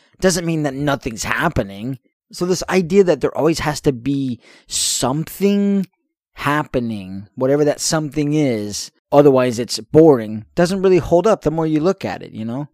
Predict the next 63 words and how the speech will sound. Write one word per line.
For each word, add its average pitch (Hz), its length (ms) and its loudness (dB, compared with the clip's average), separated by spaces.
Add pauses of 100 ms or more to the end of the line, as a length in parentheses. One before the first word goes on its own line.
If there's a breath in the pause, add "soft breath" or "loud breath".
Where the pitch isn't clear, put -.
(160)
Baseball's 156 320 -4
not 101 180 -10
boring. 131 280 -6
You 185 100 -6
just 175 180 -6
don't 117 140 -4
understand 147 380 -4
baseball. - 480 -4 (180)
And 151 100 -14
that's 156 140 -10
okay. 147 420 -6 (680)
I 143 200 -6 (180)
barely 151 240 -6
speak 131 280 -10
one 135 280 -6
language. 113 560 -12 (180)
Doesn't 185 200 0
mean 170 120 -6
I'm 151 100 -6
not 143 140 -8
entitled 135 400 -4
to 123 180 -6 (260 soft breath)
being 156 160 -2
able 147 140 -4
to 98 100 -14 (160)
still - 280 -10
talk. 156 420 -4 (400)
Doesn't 185 180 -4
mean 175 100 -6
I'm 147 80 -6
not 147 140 -6
allowed 139 180 -6
to 110 60 -12
say 180 240 -6
things, 131 420 -12 (140)
even 143 180 -10
though 123 180 -10 (160)
obviously 135 340 -10
there 117 100 -8
are 107 60 -10
things 123 240 -10
you're 117 80 -12
not 127 140 -10
allowed 123 180 -8
to 90 100 -16
say. 123 460 -8 (260)
Saying 120 320 -8
baseball 110 300 -8
is 98 100 -12
boring 110 300 -6
around 101 240 -10
me 104 80 -12
is 92 120 -16
one 120 120 -8
of 98 40 -12
those 90 160 -14
things 104 220 -16
you're 127 80 -10
just 113 180 -14
not 104 100 -14
supposed 117 240 -12
to 143 80 -14
say. - 300 -14